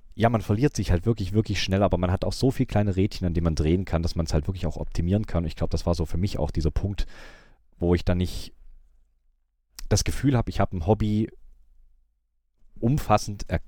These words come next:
also begriffen oder zumindest, äh, so, so verstanden, beziehungsweise so alle Ecken mal abgegrast, sondern da sind einfach so, so viele Faktoren, wo du immer noch denkst, so, „Ah, okay, da geht noch ein bisschen weiter, da geht noch ein bisschen weiter“ und macht sich noch eine ganz andere Tür auf, wo du dann denkst,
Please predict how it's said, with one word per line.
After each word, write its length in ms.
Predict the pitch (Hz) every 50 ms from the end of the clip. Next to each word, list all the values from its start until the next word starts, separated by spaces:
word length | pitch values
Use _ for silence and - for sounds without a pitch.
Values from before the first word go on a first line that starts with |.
| - -
also 260 | - 101 90 87 82 - - - - -
begriffen 500 | - - - - - 113 135 - - 202
oder 260 | 139 92 90 82 78
zumindest, 380 | - - 87 87 90 82 - -
äh, 240 | 82 82 78 80 80 - - - - -
so, 300 | - - 82 78 82 85
so 140 | - - 82
verstanden, 560 | - 98 - - - 82 95 123 - - 151
beziehungsweise 480 | 131 104 - - 82 82 - 78 76 78
so 120 | 73 -
alle 200 | - - 92 95
Ecken 180 | - - - 92
mal 140 | 80 76 71
abgegrast, 720 | - 101 - - 151 127 - - 127 135 175 185 - - - - - - - -
sondern 220 | - 95 92 90
da 100 | 85 95
sind 140 | 92 110 101
einfach 140 | 85 90 92
so, 180 | - - 117
so 140 | 120 117 117
viele 200 | - - 123 117
Faktoren, 460 | - - 107 - - - 104 117 107
wo 60 | 98 90
du 80 | 104
immer 100 | - 113
noch 140 | 107 98 87
denkst, 200 | - 87 98 -
so, 120 | - - -
„Ah, 120 | - -
okay, 180 | 110 - - 110
da 80 | 113
geht 200 | - - - -
noch 120 | 143 143 -
ein 80 | 123
bisschen 260 | 113 - - - 107 98
weiter, 240 | 98 101 92 -
da 120 | - - 87
geht 180 | - 127 -
noch 120 | 175 180 -
ein 80 | 151
bisschen 280 | 135 - - - 117 110
weiter“ 180 | 110 104 90 85
und 60 | 87
macht 100 | 101 -
sich 80 | -
noch 60 | 117 110
eine 80 | 127
ganz 240 | - 165 175 - -
andere 240 | - 82 - - -
Tür 180 | - 71 67
auf, 140 | - - -
wo 40 | -
du 60 | 78
dann 120 | 80 85 85
denkst, 180 | 90 92 -